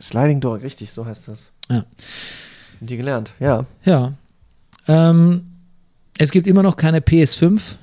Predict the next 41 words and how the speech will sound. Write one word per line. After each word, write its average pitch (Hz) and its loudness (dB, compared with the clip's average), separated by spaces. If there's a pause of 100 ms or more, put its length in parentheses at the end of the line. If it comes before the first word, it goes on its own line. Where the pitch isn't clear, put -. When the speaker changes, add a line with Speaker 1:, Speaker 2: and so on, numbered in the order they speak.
(140)
Speaker 2:
zu - -6
kaufen. 175 -2 (280)
In 151 -6
Berlin 151 2
muss 160 0
ich - -14
dich 131 -6
enttäuschen, 139 -2
Rüdiger. 160 -6 (1160)
Speaker 1:
Verstehe. 131 -8
Speaker 2:
Ist 107 -10
auch 110 -8
krass, - -8
oder? 131 -6
Gibt's 131 -6
jetzt 131 -4
Speaker 1:
Ne, - -2
Speaker 2:
seit, 143 -6
Speaker 1:
meine 135 -4
Speaker 2:
seit, 143 0
seit 139 -4
Speaker 1:
Hoffnung 147 0
Speaker 2:
einem 139 0
Speaker 1:
war - 2
Speaker 2:
Jahr, 139 0
Speaker 1:
ja 139 -4
Speaker 2:
seit 139 -2
einem 127 -4
Jahr 127 -2
gibt's 147 -4
jetzt 147 -10
keine 156 -6
P 139 -6
S 123 -4
fünf, 156 -2
obwohl 123 -4
es 113 -4
es 117 -10
eigentlich 127 -6
schon 135 -6
gibt. 135 -10